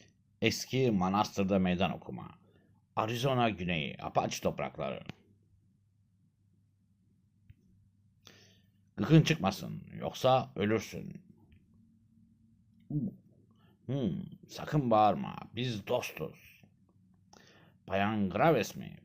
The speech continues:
Patricia Graves. Ben, benim. Sakın korkmayın, adım Kit Carson. Ben ve Tex Wheeler, Texas Ranger'ıyız ve sizi kurtarmaya geldik.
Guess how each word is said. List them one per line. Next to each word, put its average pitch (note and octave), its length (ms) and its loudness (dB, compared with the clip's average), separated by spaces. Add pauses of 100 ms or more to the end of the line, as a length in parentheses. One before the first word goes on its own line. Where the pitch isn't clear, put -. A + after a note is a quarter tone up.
Patricia A#2 580 -6
Graves. - 720 -2 (540)
Ben, G#2+ 300 0 (120)
benim. G2 640 -2 (1500)
Sakın E3+ 320 4
korkmayın, F#2 520 4
adım G#2 480 0
Kit - 220 -10
Carson. F#2+ 520 0
Ben G2+ 420 -2
ve G2 120 2
Tex F#2 160 -2
Wheeler, B2 440 0 (140)
Texas G#2+ 480 -4
Ranger'ıyız E2 680 -4
ve F#2 120 -2
sizi F2 240 -8
kurtarmaya G#2+ 560 -2
geldik. A1+ 540 -6